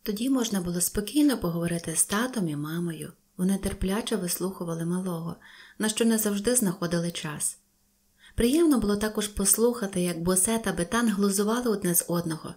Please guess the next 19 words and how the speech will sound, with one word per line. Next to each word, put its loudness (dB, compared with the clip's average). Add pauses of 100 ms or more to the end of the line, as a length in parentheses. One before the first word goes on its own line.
(480)
заводили 4
розмову 2
про 2
зубрячку, -2 (600)
Зубрячка 2
то, 0
мабуть, 2
зовсім 2
інший 0
кращий -2
спосіб -2
учитися, 0 (300)
ніж 2
той, 2
що 0
буває 0
у -2
початковій -2
школі, 2